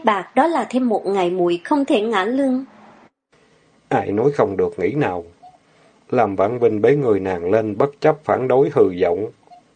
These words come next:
Speaker 2: <laughs> "Tìm bạc không phải là chuyện ngày một ngày hai, muội cứ thế này bạc chưa tìm thì người đã gục ngã, như vậy sao được?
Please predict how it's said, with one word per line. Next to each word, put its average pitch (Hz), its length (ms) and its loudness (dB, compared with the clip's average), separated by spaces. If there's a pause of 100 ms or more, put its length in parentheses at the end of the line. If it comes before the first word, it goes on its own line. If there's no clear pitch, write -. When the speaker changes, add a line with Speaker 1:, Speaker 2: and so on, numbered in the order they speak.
(120)
Speaker 2:
<laughs> 160 100 4 (300)
"Tìm 107 220 8
bạc 87 200 0
không 123 160 2
phải 107 180 2
là 117 160 2
chuyện 95 260 -4
ngày 90 140 -4
một 87 240 -4
ngày 90 160 -2
hai, 110 300 -2 (220)
muội 107 280 6
cứ 151 220 6
thế 165 160 0
này 104 300 0
bạc 92 240 2
chưa 123 160 4
tìm 95 280 2
thì 95 240 0
người 107 300 0
đã 107 140 0
gục 107 260 0
ngã, 98 260 -2 (420)
như 143 200 6
vậy 107 140 2
sao 131 200 2
được? 101 220 0